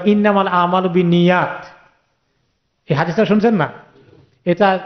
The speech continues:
রেওয়ায়েত করছেন একমাত্র ওমর রাদিয়াল্লাহু আনহু, আর কোনো সাহাবী রেওয়ায়েত করেন না।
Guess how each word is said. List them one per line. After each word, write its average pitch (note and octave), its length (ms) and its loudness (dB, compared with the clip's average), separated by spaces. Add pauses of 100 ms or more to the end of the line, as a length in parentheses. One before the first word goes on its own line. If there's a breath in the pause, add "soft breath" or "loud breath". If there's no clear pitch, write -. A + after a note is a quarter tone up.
রেওয়ায়েত G3 380 0
করছেন G#3 300 -2
একমাত্র G3 380 -4
ওমর G3+ 240 0
রাদিয়াল্লাহু F#3+ 360 0
আনহু, D#3+ 140 -4
আর F3 100 -2
কোনো C4 400 4
সাহাবী F#3+ 300 -2
রেওয়ায়েত E3+ 260 -2
করেন A#2 180 -10
না। - 140 -20